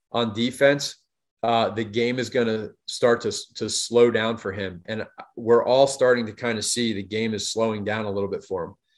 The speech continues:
And we're just trying to match that up with the scheme, with his ability, what he does well, what we do well as an offense. And then, and then now what happens is,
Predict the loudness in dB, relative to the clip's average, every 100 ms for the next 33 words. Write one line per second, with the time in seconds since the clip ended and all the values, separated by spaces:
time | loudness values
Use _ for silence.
0 | _ -8 -6 2 6 6 6 2 2 0
1 | 2 2 0 -2 _ -10 0 2 2 2
2 | 2 4 2 0 -2 -8 _ _ -4 -4
3 | -6 -6 -4 -4 -2 -4 -6 -12 _ _
4 | _ _ _ -4 0 4 4 4 4 6
5 | 6 6 0 -6 _ -4 -4 -4 2 4
6 | 4 4 6 4 2 -10 _ _ _ 2
7 | 4 2 -2 0 2 4 6 6 2 0
8 | -4 -4 0 0 0 -6 -10 _ _ _
9 | -4 2 4 2 0 -4 -4 0 0 -2
10 | -4 -2 2 4 4 4 4 4 2 2
11 | -2 0 0 0 -6